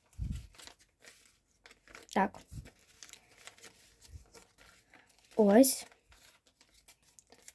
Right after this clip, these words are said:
Відкриваємо. Сподіваюся, що перфорація... Спрацювала. Я хотіла сказати, сподіваюся, що перфорація спрацює, і вона спрацювала. І нам сьогодні випадає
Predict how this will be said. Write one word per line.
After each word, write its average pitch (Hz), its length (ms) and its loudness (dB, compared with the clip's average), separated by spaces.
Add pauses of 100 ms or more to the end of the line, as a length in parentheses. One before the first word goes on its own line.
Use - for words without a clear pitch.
(500)
Відкриваємо. 226 920 6
Сподіваюся, 247 520 6
що 233 240 4
перфорація... 226 880 2 (320)
Спрацювала. 226 1600 6 (500)
Я 233 60 6
хотіла 240 180 12
сказати, 233 400 8
сподіваюся, 226 560 8
що 233 260 4 (220)
перфорація 226 540 4
спрацює, 240 380 4
і 294 60 10
вона 226 200 8
спрацювала. 220 600 2 (1500)
І 269 140 12
нам 254 540 12
сьогодні 254 480 10
випадає 233 560 8